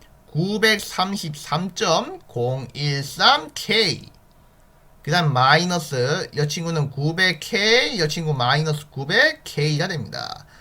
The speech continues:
그래서 마이너스 이천삼백삼십삼 점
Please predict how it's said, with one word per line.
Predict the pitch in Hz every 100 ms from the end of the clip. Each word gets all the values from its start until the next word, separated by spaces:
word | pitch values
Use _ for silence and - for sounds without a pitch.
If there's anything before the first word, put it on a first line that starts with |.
| - -
그래서 | 147 143 220 170 - - - - - - _ _ _
마이너스 | 120 127 135 190 226 208 151
이천삼백삼십삼 | 113 135 185 - 254 285 294 - 220 247 247 233 - - 190 214 160 - - 139 156 -
점 | 196 147 226